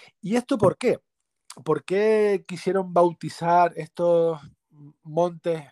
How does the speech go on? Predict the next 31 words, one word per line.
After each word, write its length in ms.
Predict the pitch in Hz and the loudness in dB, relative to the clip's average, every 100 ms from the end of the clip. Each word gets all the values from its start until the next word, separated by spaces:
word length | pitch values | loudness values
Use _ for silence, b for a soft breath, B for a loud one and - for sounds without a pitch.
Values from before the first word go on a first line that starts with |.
| _ - | _ -16
y 140 | 147 | -12
montañas 720 | 147 139 165 160 156 156 131 | -10 -4 0 0 -2 -6 -8
con, 640 | - 156 151 147 139 139 | -4 -2 0 -4 -8 -16
con 200 | - 139 | -12 -8
est-, 320 | 147 139 _ - | -8 -10 _ -4
con 160 | 147 | -2
el 140 | 139 139 | -2 -6
nombre 280 | 165 165 | -4 0
de 120 | 156 147 | 2 2
le-, 280 | 143 139 | -2 -2
la 120 | 135 143 | -2 -2
isla 240 | 143 151 | 0 -2
de 60 | 143 | -2
Tenerife? 520 | 147 220 - 107 - B B B B B B B _ _ - | -4 -6 -4 -6 -8 B B B B B B B _ _ 2
Porque 1040 | 156 156 - 160 156 156 151 151 147 - | 4 4 0 2 6 6 6 6 4 0
en 240 | - 151 147 | -4 -2 -2
Tenerife 680 | 151 151 196 - 226 233 233 | -2 0 0 2 2 2 0
comenzó 500 | 180 156 147 170 202 | -2 -2 -4 -2 -2
la 80 | 196 | -2
astronomía 600 | - 165 151 175 202 190 | -6 -10 -6 -2 0 0
profesional, 640 | 165 151 139 165 175 - | 0 -2 -4 -4 -6 -8
por 160 | 131 131 | -10 -10
decirlo 380 | 123 151 147 | -10 -8 -8
de, 360 | 143 127 120 120 | -10 -16 -18 -16
de 80 | 127 | -14
alguna 240 | 131 147 | -12 -12
manera. 340 | 123 120 110 110 b b b b b b _ - | -12 -14 -18 -20 b b b b b b _ -4
Eh, 320 | 151 151 151 | 0 0 2
hasta 280 | 156 - 175 | 0 0 0
ese 200 | 196 254 | 0 -2
momento, 480 | 226 247 180 208 | 0 -2 -4 -8